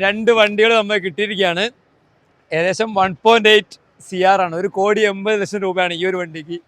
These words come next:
ഈ ഒരു വണ്ടിക്ക് അത്ര തന്നെ വിലയാണ്. അപ്പൊ ഈ വണ്ടി നമ്മ ഒഫീഷ്യലി ഹാൻഡ് ഓവർ ഒക്കെ കഴിഞ്ഞു. ഏ, നല്ല ഡിലേ ആണ് ട്ടോ ഇവരെ ഭാഗത്തുനിന്ന് ഉണ്ടായിരുന്നത്. അതുകൊണ്ടാണ്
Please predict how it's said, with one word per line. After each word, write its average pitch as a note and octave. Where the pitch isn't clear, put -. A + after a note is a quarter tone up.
ഈ E3
ഒരു E3
വണ്ടിക്ക് D#3+
അത്ര D3+
തന്നെ D#3
വിലയാണ്. C#3+
അപ്പൊ E3+
ഈ F#3
വണ്ടി G3
നമ്മ G#3
ഒഫീഷ്യലി G#3
ഹാൻഡ് F#3+
ഓവർ A3+
ഒക്കെ G3+
കഴിഞ്ഞു. G3
ഏ, F3
നല്ല F3
ഡിലേ A3
ആണ് F#3+
ട്ടോ F3
ഇവരെ E3+
ഭാഗത്തുനിന്ന് E3+
ഉണ്ടായിരുന്നത്. D#3+
അതുകൊണ്ടാണ് D#3+